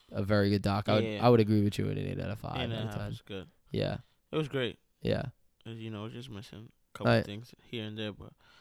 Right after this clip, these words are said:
Speaker 2: besides that, you, you got his story.
Speaker 1: Yeah.
Speaker 2: They captivated his story, and he was telling it also, so
Speaker 1: Yeah.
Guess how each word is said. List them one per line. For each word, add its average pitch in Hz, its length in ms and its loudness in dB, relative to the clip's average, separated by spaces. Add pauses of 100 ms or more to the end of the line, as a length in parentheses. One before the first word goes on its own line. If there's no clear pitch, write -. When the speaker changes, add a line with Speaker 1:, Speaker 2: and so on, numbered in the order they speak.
(220)
Speaker 2:
besides 98 420 -4
that, 87 260 -8
you, 107 200 -8
you 107 160 -8
got 104 220 -2
his 123 160 -6
story. 95 560 -8
Speaker 1:
Yeah. - 280 0 (440)
Speaker 2:
They 113 80 -6
captivated 107 680 -8
his 104 120 -10
story, 98 480 -8
and 117 140 -12
he 135 160 -2
was 123 160 -4
telling 101 320 -6
it - 140 -14
also, 110 380 -8
so 104 300 -12 (260)
Speaker 1:
Yeah. 113 320 2